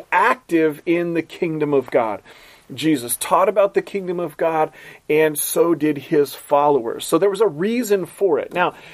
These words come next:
here's what we see. Matthew chapter four, verse seventeen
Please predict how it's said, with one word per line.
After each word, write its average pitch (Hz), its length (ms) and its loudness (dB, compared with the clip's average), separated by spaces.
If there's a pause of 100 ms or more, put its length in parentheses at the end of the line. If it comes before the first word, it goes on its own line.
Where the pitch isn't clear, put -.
(140)
here's 247 300 -2
what 202 200 2
we 180 200 -4
see. 139 440 -6 (520)
Matthew 277 380 2
chapter 180 300 0
four, 160 280 0
verse 151 260 0
seventeen 139 800 -4